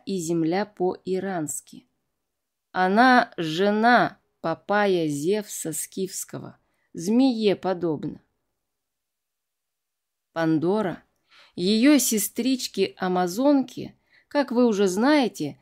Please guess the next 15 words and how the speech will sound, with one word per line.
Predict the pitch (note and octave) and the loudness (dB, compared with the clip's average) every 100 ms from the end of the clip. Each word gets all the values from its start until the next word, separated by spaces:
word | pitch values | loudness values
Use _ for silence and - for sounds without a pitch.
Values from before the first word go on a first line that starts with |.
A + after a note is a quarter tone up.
| _ _ _ | _ _ _
были | A3 D4+ C#4+ | 2 4 4
создательницами | C4 B3+ A3+ G3+ A#3+ C4+ B3 F#3 E3+ D#3+ - D#3+ D#3+ - - | 4 2 0 2 4 4 2 0 0 -2 -4 -2 -2 -2 -4
этого | A#3 A#3 G#3 G3 - _ | -4 -2 0 2 0 _
кровелюбивого | - A3 A3 G#3 G3+ F#3+ E3+ F3 B3 A3 F3 F#3 | -4 0 2 2 2 2 0 -2 -2 -2 -2 -2
народа. | F#3+ G3 G3+ F#3+ C3 - _ _ _ _ _ _ _ | -2 -4 -4 -6 -6 -12 _ _ _ _ _ _ _
Дивы | - D#3 A3+ C#4 A3 F3 | -16 -2 4 4 4 2
были | D#3 A3+ G#3+ | 2 2 4
их | F#3+ - G#3+ A3 - - | 2 0 -6 -6 -8 -12
закваской | D3+ D#3 D#3+ - D#3 G#3+ A#3 - E3 - _ | -8 -6 -6 -8 -4 -2 -2 -6 -8 -10 _
и | G3 | -8
началом, | G3 F#3+ F#3 - G3+ F#3+ D#3 D#3+ _ _ _ _ _ _ - | -6 -6 -10 -8 -4 -4 -4 -10 _ _ _ _ _ _ -4
подносительницами | G#3+ G3 A3+ G#3+ - C#4+ A#3+ - F3+ F3+ E3 - F3+ F3 | 0 2 2 2 2 2 2 0 2 2 0 -2 0 0
вина | D#3+ F#3 F3+ F#3+ | 0 0 0 -2
и | - - G3 | -6 -10 -12
пива. | - G#3+ F#3+ D3 - | -10 -6 -6 -6 -12